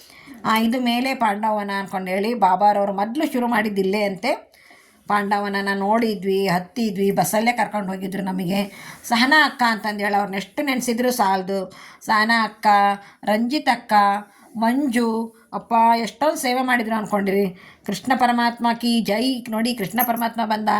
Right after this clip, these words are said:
ನೋಡಿ, ಅದು ದುಂಡನ್ ಕಲ್ಲು ಮಾರ್ಬಲ್ಸ್ ಎಷ್ಟು ಚಂದ ಜೋಡಿಸಿದ್ದಾರೆ ಅಂದ್ಕೊಂಡು ಹೇಳಿ. ಆಮೇಲೆ ಸರಸ್ವತಿ ಅಕ್ಕ, ಇವರೆಲ್ಲರೂ ನಾನು ಕೈ ಹಿಡ್ಕೊಂಡು, ಪಾಪ ನನ್ನ ಕಾಲು ನೋವು ಆಗ್ಬಿಟ್ಟಿತ್ತು, ಎಷ್ಟು ಚೆನ್ನಾಗಿ ಕೇರ್ ತೊಗೊಂಡ್ರು ಅಂತೀರಾ.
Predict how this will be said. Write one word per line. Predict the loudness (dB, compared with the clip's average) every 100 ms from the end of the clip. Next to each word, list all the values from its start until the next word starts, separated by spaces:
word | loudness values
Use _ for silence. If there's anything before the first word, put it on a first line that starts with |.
| 0
ನೋಡಿ, | 0 0 0 -4 -20 -6
ಅದು | 0 0 0
ದುಂಡನ್ | 0 0 2 0 2
ಕಲ್ಲು | 0 0 -4
ಮಾರ್ಬಲ್ಸ್ | -2 -2 0 -2 -2
ಎಷ್ಟು | -4 -4
ಚಂದ | -2 0 2 2
ಜೋಡಿಸಿದ್ದಾರೆ | 0 -2 -2 -2 0 -2
ಅಂದ್ಕೊಂಡು | -4 -6 -4 -4
ಹೇಳಿ. | -4 -4 -6 -18 _ _ _ _ _ _ _ _ _ _ _ _ -4
ಆಮೇಲೆ | 0 2 2
ಸರಸ್ವತಿ | 2 2 2 -2 0
ಅಕ್ಕ, | -2 -2 0 0 0 -8 _ _ -12
ಇವರೆಲ್ಲರೂ | -6 -4 -2 -4 -2
ನಾನು | 0 0
ಕೈ | 0 0
ಹಿಡ್ಕೊಂಡು, | 2 -2 0 0 2 -4
ಪಾಪ | -2 0 2 0
ನನ್ನ | 0 -2
ಕಾಲು | 0 0
ನೋವು | 2 2
ಆಗ್ಬಿಟ್ಟಿತ್ತು, | 2 2 -2 -2 -2
ಎಷ್ಟು | -2 -2 -6
ಚೆನ್ನಾಗಿ | -4 -2 -2
ಕೇರ್ | 0 -2 0
ತೊಗೊಂಡ್ರು | -2 0 2
ಅಂತೀರಾ. | 2 0 -2 0 -2